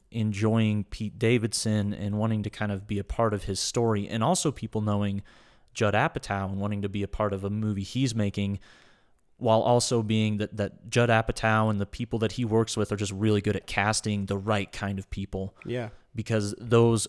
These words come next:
Speaker 1: every kind of, pretty much every character that's in this movie has some tie to New York or New Jersey or Boston,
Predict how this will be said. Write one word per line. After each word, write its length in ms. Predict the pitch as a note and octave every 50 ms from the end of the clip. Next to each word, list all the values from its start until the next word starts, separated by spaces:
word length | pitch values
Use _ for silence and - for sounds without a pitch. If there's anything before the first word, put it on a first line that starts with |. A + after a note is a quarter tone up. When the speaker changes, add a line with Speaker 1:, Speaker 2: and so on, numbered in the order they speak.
| - -
Speaker 1:
every 420 | B2+ C3 C3 C#3 C#3 C3 B2+ B2
kind 220 | - - C#3+ C#3+ C3+
of, 160 | A#2 - -
pretty 140 | - D#3 D#3+
much 160 | D3 A#2+ C#3
every 180 | C3+ C3 B2+
character 360 | A#2+ - - C3 C3 B2+ - B2+
that's 200 | A2+ A2 - A#2+
in 100 | A#2+ A#2
this 160 | A2 G#2 -
movie 320 | A2+ A2+ A2+ G#2+ G#2+ G#2
has 260 | G2 - A2+ A2 G2+
some 300 | - - - A#2 G#2+ A2
tie 320 | G#2+ - - G2+ G2 G2+ G#2
to 80 | G#2
New 120 | G2+ G2+ G2
York 420 | G2 G2 G2 G#2 G2+ G2+ - -
or 80 | F#2 F#2
New 100 | F#2 F#2
Jersey 640 | F#2+ G#2+ A2 A2 A2 G#2+ G2 G2 G2 G2 F#2+ F#2
or 100 | F2+ F2+
Boston, 680 | - - F#2+ G2 G#2 G#2+ G2+ - - - G2 F#2+ F#2 F#2